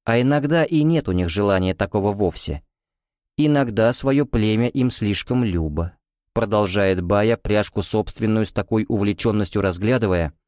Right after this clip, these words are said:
будто впервые ее видит. Да и место новое не сразу его принять может. Никто чужаков не любит. Чувствует лес, когда не на свою землю ты ступаешь.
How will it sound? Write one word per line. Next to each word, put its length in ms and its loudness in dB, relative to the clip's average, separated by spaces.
будто 300 -2
впервые 480 0
ее 260 0
видит. 340 -6
Да 200 2
и 140 4
место 380 2
новое 380 2
не 120 2
сразу 380 0
его 220 2
принять 420 0
может. 420 -2
Никто 420 0
чужаков 580 -2
не 140 0
любит. 340 -6
Чувствует 640 2
лес, 400 -2
когда 340 0
не 100 2
на 80 2
свою 300 0
землю 360 2
ты 120 -4
ступаешь. 680 -4